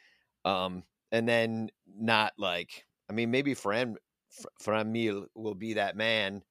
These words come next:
who can, like, be in the middle of the lineup as a big scary dude to, you know, just drive people in, because then you can't run into outside the base paths. You're just trotting <laughs> slowly home and then giving, uh, high tens to Franmil as he,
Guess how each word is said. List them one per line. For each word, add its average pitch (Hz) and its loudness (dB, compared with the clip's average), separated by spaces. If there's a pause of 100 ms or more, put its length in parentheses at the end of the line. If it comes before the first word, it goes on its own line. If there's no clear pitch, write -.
(460)
who 110 -2
can, 101 -2
like, 92 -4 (680)
be 117 0
in 113 2
the 107 -2
middle 110 0
of 101 -2
the 95 -2
lineup 110 4
as 92 -4
a 92 -6
big 98 -2
scary 107 0
dude 110 0
to, 92 -6 (160)
you 110 -6
know, 90 -8
just 90 -8
drive 107 -2
people 107 0
in, 131 4 (260)
because 135 4
then 180 6 (180)
you 139 -4
can't 160 6
run 123 -2
into 92 -6
outside 87 -4
the 87 -12
base 90 -6
paths. 113 0
You're 107 -4
just 110 -8
trotting 117 2
<laughs> - -
slowly 147 4 (100)
home 135 4
and 113 -2
then 117 0 (420)
giving, 123 2
uh, 107 0
high 120 4
tens 117 0
to 101 -6
Franmil 113 0
as 95 -6
he, 92 -10